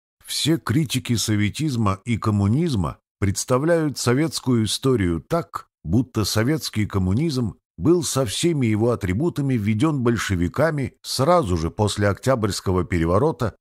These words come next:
тысяча девятьсот семнадцатого года. А между тем это была история в полном смысле слова – История великая, хотя и трагическая, история творческая.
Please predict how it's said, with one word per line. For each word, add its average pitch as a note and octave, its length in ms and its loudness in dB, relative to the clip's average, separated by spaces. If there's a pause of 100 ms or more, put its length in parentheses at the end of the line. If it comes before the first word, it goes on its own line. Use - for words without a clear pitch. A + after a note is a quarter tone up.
тысяча B2 440 0
девятьсот G2 520 0
семнадцатого B2 800 0
года. G#2+ 380 0 (500)
А E2+ 80 -2
между G2+ 420 4
тем D3+ 280 0
это C#3 180 2
была C3 320 4
история C#3+ 520 0
в - 140 -10
полном C3+ 500 2
смысле A#2 520 0
слова – F#2+ 500 -2 (300)
История B2 680 0
великая, A2+ 760 0 (160)
хотя G#2+ 380 0
и D3 140 0
трагическая, G#2+ 1000 -2 (240)
история A#2+ 760 -2 (240)
творческая. E2+ 880 -2